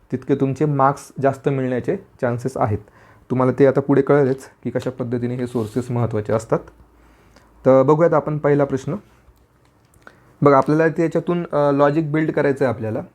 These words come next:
की कशा पद्धतीने विचार करायचा, कीवर्ड कसे फाइंड आउट करायचे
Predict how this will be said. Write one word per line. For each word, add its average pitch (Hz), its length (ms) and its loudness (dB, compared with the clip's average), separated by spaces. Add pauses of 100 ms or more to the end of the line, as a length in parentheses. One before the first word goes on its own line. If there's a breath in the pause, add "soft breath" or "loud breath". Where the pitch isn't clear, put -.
(180)
की 120 60 -8
कशा 135 220 -6
पद्धतीने 131 420 -4
विचार 127 280 0
करायचा, 127 380 -4
कीवर्ड 135 400 0
कसे 139 180 -4
फाइंड 123 260 -4
आउट 123 140 -2
करायचे 120 340 -6